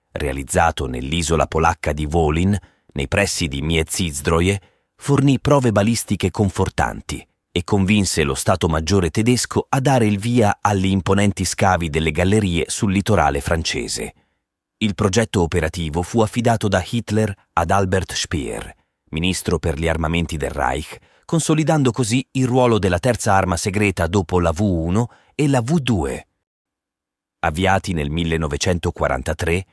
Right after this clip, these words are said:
i lavori coinvolsero oltre millecinquecento operai, molti dei quali erano stranieri provenienti dai campi di concentramento e costretti a prestare la propria opera in condizioni di schiavitù.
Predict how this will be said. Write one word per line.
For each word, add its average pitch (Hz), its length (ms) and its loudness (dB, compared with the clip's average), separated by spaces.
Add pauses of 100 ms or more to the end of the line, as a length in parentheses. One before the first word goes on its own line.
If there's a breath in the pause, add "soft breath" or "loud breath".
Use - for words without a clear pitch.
(360)
i 113 60 2
lavori 127 400 4
coinvolsero 110 720 2
oltre 107 360 4
millecinquecento 110 960 2
operai, 71 600 -2 (340)
molti 73 300 -4
dei 67 160 -6
quali 80 440 0
erano 71 260 -2
stranieri 85 640 0
provenienti 80 600 -2
dai 76 180 -2
campi 87 320 0
di 76 80 -4
concentramento 92 880 0 (300 soft breath)
e 110 100 -4
costretti 123 560 0
a 95 60 0
prestare 107 480 0
la 92 100 2
propria 90 460 2
opera 82 320 2
in 78 100 -2
condizioni 80 640 -2
di 73 120 -6
schiavitù. - 600 -4